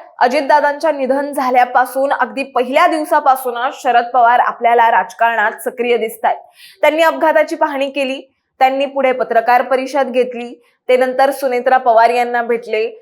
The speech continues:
त्याचबरोबर जय पवार असो, पार्थ पवार असो यांच्याशी त्यांनी बैठका घेतल्या. आणि एवढंच नाही तर विद्या प्रतिष्ठान या ठिकाणी दादांचं स्मारक उभारण्यासाठी देखील त्यांनी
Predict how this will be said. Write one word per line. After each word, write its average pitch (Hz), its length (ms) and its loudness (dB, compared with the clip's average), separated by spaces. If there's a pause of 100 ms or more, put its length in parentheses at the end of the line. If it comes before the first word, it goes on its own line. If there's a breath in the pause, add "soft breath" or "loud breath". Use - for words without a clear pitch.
(140)
त्याचबरोबर 247 640 2
जय 240 280 2
पवार 247 400 4
असो, 240 320 -2
पार्थ 247 380 2
पवार 254 360 2
असो 247 300 -2
यांच्याशी 240 400 -4
त्यांनी 233 280 -4
बैठका 226 500 0
घेतल्या. 240 380 0 (340 loud breath)
आणि 285 140 -2
एवढंच 320 460 4
नाही 233 380 0
तर 285 160 2
विद्या 226 380 0
प्रतिष्ठान 254 760 -2
या 214 120 0
ठिकाणी 233 500 -2
दादांचं 247 800 0
स्मारक 233 560 -2
उभारण्यासाठी 262 760 -2
देखील 240 440 -4
त्यांनी 233 400 0